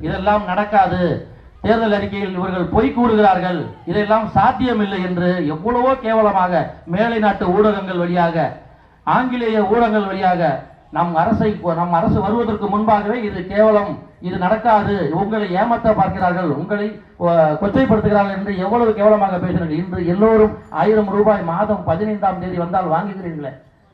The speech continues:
உணர்ந்து பாருங்கள், செய்யாமல் விட்டுவிட்டதா? சொன்னதையும் செய்வோம், சொல்லாததையும் செய்வோம். எல்லோருக்கும் எல்லாருமான அரசு இது. ஆயிரம் ரூபாய் நீங்கள் நினைத்து பாருங்கள். காலில் பிந்த செருப்போடு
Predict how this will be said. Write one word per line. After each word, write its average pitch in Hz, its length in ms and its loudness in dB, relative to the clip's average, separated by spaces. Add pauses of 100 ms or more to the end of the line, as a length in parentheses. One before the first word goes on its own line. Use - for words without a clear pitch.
(1080)
உணர்ந்து 262 340 2
பாருங்கள், 185 520 0 (120)
செய்யாமல் 214 460 2
விட்டுவிட்டதா? 185 500 2 (500)
சொன்னதையும் 226 560 0
செய்வோம், 214 420 2
சொல்லாததையும் 240 500 2
செய்வோம். 180 340 -2
எல்லோருக்கும் 247 520 -2
எல்லாருமான 233 480 2
அரசு 208 380 -4
இது. - 260 -12 (1160)
ஆயிரம் 214 420 2
ரூபாய் 220 260 2
நீங்கள் 208 200 -2
நினைத்து 269 280 -2
பாருங்கள். 196 540 0
காலில் 214 520 2
பிந்த 226 300 -2
செருப்போடு 214 640 2